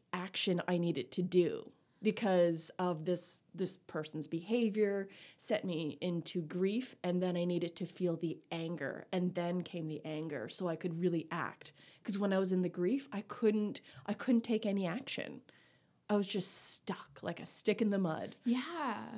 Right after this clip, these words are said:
Speaker 1: And then, and then the anger came and that fire. It was like fire under my butt,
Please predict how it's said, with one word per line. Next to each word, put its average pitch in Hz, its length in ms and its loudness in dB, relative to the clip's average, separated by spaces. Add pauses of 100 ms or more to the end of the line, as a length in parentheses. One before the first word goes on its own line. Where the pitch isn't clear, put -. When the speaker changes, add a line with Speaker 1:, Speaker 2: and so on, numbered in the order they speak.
(260)
Speaker 1:
And 208 260 10
then, 185 600 6 (100)
and 196 180 6
then 190 160 6
the 208 160 4
anger 226 400 4
came 165 560 -2
and 190 200 2
that 165 180 -2
fire. - 640 -2
It - 40 0
was 180 140 0
like 120 180 -6
fire 202 540 0
under 208 220 0
my 196 200 -2
butt, 160 340 -4